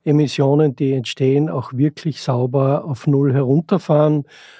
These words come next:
Aber damals waren, also es hat schon Klimastrategien und so weiter, äh, gegeben oder Ideen, was man da machen kann. Aber jetzt ist es einfach alles viel konkreter und jetzt hat's,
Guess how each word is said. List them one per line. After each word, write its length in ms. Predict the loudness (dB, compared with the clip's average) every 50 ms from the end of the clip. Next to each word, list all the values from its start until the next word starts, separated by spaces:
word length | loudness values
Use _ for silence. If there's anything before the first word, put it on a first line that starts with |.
| -12 _
Aber 200 | -2 -2 -2 0
damals 440 | 0 0 2 2 2 0 -2 -2 -2
waren, 360 | 0 0 2 2 0 0 -2
also 280 | -4 -6 -2 0 0 0
es 200 | 0 -2 -4 -4
hat 160 | -4 -4 -4
schon 260 | -2 -2 -2 -2 -4
Klimastrategien 1000 | -2 0 2 2 2 2 0 -2 -2 -4 -4 -2 -6 -8 -4 -2 0 0 2 2
und 120 | 0 -2 -2
so 120 | -2 0
weiter, 480 | 0 0 -2 -2 -2 0 0 0 0 -2 -6 -14 -20 -20 -20 -20 -20 -20 _ _ _ _ -4
äh, 300 | 0 0 2 2 0 0
gegeben 440 | -4 -8 -6 -2 -2 0 2 2
oder 160 | 2 2 0 -4
Ideen, 720 | -4 -8 -12 -8 -6 -4 -2 0 2 2 2 2 0 -2
was 160 | -4 -4 -2
man 100 | -4 -2
da 100 | -2 -2
machen 380 | 0 0 0 -2 -2 -2 -4
kann. 420 | -4 -2 0 2 2 2 2 0 -4 -8 -16 -20 -20 -20 -12 _
Aber 160 | -2 0 2
jetzt 260 | 2 2 0 -2 -2
ist 160 | -4 -4 -4 -4
es 160 | -6 -4 -4
einfach 320 | -4 -4 -4 -4 -4 -4
alles 280 | -4 -2 -2 -2 -2 -2
viel 240 | -2 -2 -2 -2 -2
konkreter 920 | -2 -2 -2 -2 -2 -4 -4 -2 0 0 -2 0 0 0 0 2 0 0 -2
und 200 | -2 -4 -4 -2
jetzt 460 | -2 -2 -2 -4 -8 -12 -16 -10 -4
hat's, 560 | -2 -2 -2 -2 -6 -10 -10 -10 -10 -10 -14